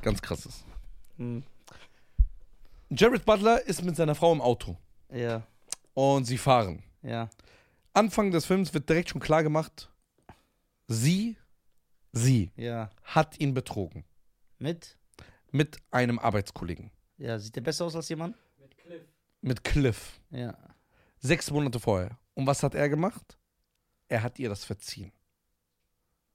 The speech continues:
Speaker 1: Der Mann.
Speaker 2: Das ist anders als ich.
Speaker 1: Das ist so ein großartiger.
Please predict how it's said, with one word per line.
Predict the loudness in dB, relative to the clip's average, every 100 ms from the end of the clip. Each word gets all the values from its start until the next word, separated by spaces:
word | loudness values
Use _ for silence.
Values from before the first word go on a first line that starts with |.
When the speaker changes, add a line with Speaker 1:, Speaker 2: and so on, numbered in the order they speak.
| _
Speaker 1:
Der | -12 -10
Mann. | -10 -12 -14 _ _ _ _
Speaker 2:
Das | _ -14
ist | -10
anders | -8 -10
als | -12 -14
ich. | -16 -18 _ _ _ _ _ _ _ _
Speaker 1:
Das | -18
ist | -12
so |
ein | -10
großartiger. | -8 -8 -8 -8 -12